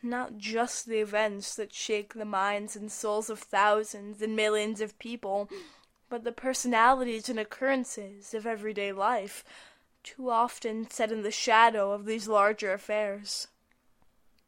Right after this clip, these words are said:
Everything matters. Everything's a clue when to bend and when to stand tall. Adapt.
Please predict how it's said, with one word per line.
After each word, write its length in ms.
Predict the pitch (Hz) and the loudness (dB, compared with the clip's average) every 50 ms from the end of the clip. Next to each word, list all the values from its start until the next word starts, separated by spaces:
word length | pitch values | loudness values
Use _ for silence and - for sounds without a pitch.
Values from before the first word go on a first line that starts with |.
| _ _ _ _ _ _ _ _ _ _ _ _ _ _ | _ _ _ _ _ _ _ _ _ _ _ _ _ _
Everything 600 | 214 240 208 185 190 208 214 - 214 202 202 208 | 0 0 0 -2 -6 -6 -6 -6 -8 -6 -6 -4
matters. 680 | 208 196 196 202 208 - 202 196 196 196 208 220 220 - - - - - - - - _ _ _ _ - | -4 -4 -4 -4 -6 -8 -10 -10 -10 -10 -6 -6 -6 -6 -6 -10 -14 -16 -18 -20 -20 _ _ _ _ 2
Everything's 800 | 226 247 233 202 220 208 202 202 - - 190 190 202 214 214 - | 4 4 4 4 0 0 0 -2 -6 -10 -10 -8 -8 -8 -8 -8
a 60 | 214 | -8
clue 440 | 214 - - 220 208 202 202 202 196 | -10 -10 -8 -6 -4 -2 -2 -2 -2
when 400 | 196 196 196 196 202 202 208 220 | -4 -4 -2 -2 -2 -2 -4 -6
to 100 | 208 226 | -6 -8
bend 720 | 202 196 196 202 214 214 202 208 202 202 202 202 202 196 - _ - | -6 -4 -2 -2 -2 -2 -4 -8 -10 -12 -14 -16 -16 -20 -20 _ -18
and 300 | 208 202 202 202 202 202 | -16 -14 -14 -14 -6 -2
when 260 | 208 208 208 214 214 | 0 0 0 0 -2
to 100 | 196 220 | -4 -4
stand 440 | 226 - - 220 196 190 202 214 208 | -6 -2 0 0 0 0 -2 -4 -6
tall. 500 | - 208 208 214 208 196 190 202 208 - _ _ _ _ _ _ _ _ _ _ _ _ _ _ _ _ _ _ _ _ _ _ _ _ _ _ _ - | -2 0 2 2 2 2 -2 -6 -10 -16 _ _ _ _ _ _ _ _ _ _ _ _ _ _ _ _ _ _ _ _ _ _ _ _ _ _ _ -6
Adapt. 760 | 214 220 214 226 208 202 214 233 - _ _ _ - - - | -6 0 2 4 4 4 4 2 -4 _ _ _ -20 -20 -20